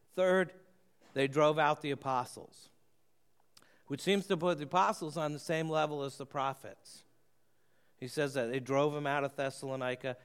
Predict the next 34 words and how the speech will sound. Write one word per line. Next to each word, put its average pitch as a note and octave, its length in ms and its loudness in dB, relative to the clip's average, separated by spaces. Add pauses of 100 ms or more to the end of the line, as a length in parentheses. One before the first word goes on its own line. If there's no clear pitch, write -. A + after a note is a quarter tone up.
(260)
drove B2+ 200 0
them C3+ 140 -4
out, B2+ 300 0
and A2 100 -10
that's C3+ 220 -4
one C#3+ 260 -2
reason C3 280 0
why A#2+ 120 0
Paul C3+ 340 -2 (220)
kept C#3 300 0
moving. C#3+ 420 0 (1700)
He A2+ 60 -20
just A2+ 180 -10
went C3 240 -4
some, C3 180 -6
till C#3 140 -10
he C#3 80 -6
got C#3 240 0
someplace C#3+ 500 -6 (280)
where C#3+ 120 -4
they C#3 120 0
didn't D3+ 220 0
drive D3 300 0
him E3 120 -6
out. F3 260 -4 (1800)
Fourth, A3 280 6
they E3+ 160 4
displeased F#3 840 -2
God, A#2+ 380 -2 (140)
particularly F#3 480 -4
by D3+ 160 2
rejecting C#3 600 -2
the B2+ 80 -6
Messiah. A#2+ 600 -6